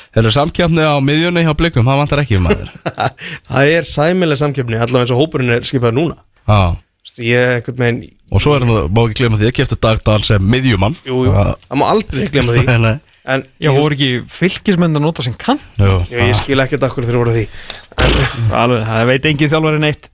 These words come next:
Speaker 2: Nei.
Speaker 3: Nema Óskar náttúrulega.
Speaker 2: Óskar veit allt.
Speaker 3: Já.
Speaker 2: En máli, ég, veist, ég er einhvern veginn smá trú á því að einhver af þessum miðjumönnum detti út. Þú veist, Alexander Helgi, hann verður ekki áfram með Breiðablik. Það er bara að sér að heyra að hann ætlar sér að finna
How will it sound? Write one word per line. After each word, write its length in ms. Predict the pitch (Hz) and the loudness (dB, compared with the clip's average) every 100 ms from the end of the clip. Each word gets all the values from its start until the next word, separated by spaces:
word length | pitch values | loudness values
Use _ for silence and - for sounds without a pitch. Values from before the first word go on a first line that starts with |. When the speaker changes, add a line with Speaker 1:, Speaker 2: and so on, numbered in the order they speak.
| - | -8
Speaker 2:
Nei. 340 | 127 120 117 117 _ | -2 0 -2 -6 _
Speaker 3:
Nema 240 | 196 208 220 | 0 2 2
Óskar 240 | - 190 | 0 -2
náttúrulega. 240 | 180 226 - _ _ _ - | -2 -6 -10 _ _ _ -4
Speaker 2:
Óskar 340 | 160 - 156 | -2 0 0
veit 200 | 151 151 147 | 0 0 -4
allt. 240 | - - - 147 | -6 -12 -16 -12
Speaker 3:
Já. 80 | - _ _ _ - | -12 _ _ _ -4
Speaker 2:
En 120 | 135 | 0
máli, 240 | 139 139 | 2 2
ég, 80 | 139 | 0
veist, 160 | 131 - | 0 -2
ég 220 | 135 147 | 0 2
er 60 | 147 | 0
einhvern 160 | 147 143 | -4 -4
veginn 140 | 139 | -2
smá 140 | - 143 | -2 -4
trú 220 | 151 147 | 0 0
á 40 | |
því 120 | 139 135 | 2 2
að 60 | 139 | 0
einhver 300 | - 151 143 | -2 -2 0
af 60 | |
þessum 160 | 139 139 | 0 0
miðjumönnum 360 | 147 147 143 139 | 2 0 -2 -2
detti 180 | 143 151 | -2 -2
út. 300 | 175 - - | -4 -6 -14
Þú 720 | - _ _ _ _ _ - | -16 _ _ _ _ _ -8
veist, 80 | - | -2
Alexander 400 | 147 147 147 139 | 0 0 0 0
Helgi, 260 | 156 151 139 | 0 0 0
hann 140 | 151 | 2
verður 160 | 143 143 | 0 -2
ekki 160 | - | -2
áfram 160 | 120 120 | -4 -4
með 40 | 110 | -4
Breiðablik. 240 | 107 - _ _ _ 135 | -8 -12 _ _ _ -2
Það 100 | 131 | -2
er 40 | 127 | 0
bara 100 | 117 | 0
að 60 | |
sér 160 | 127 120 | 2 2
að 80 | 131 | 2
heyra 160 | 131 127 - _ _ _ | 0 -2 -6 _ _ _
að 160 | 117 120 | -4 -2
hann 120 | 131 131 - 113 - | 0 -2 -8 -20 -10
ætlar 260 | 131 139 120 | -4 -4 -4
sér 220 | - 127 | -4 -2
að 60 | 127 | 0
finna 200 | 131 | 0